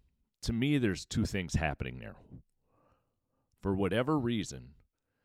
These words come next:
when Giannis is out, Middleton, Holiday,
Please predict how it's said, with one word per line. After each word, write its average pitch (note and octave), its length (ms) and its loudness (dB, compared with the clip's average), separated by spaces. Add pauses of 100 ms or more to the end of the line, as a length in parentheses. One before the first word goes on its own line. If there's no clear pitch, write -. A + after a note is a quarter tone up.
(1080)
when E2+ 180 -4
Giannis G2 480 -2
is E2+ 160 -8 (300)
out, D2+ 320 0 (1300)
Middleton, F#2 640 -4 (380)
Holiday, E2 800 -2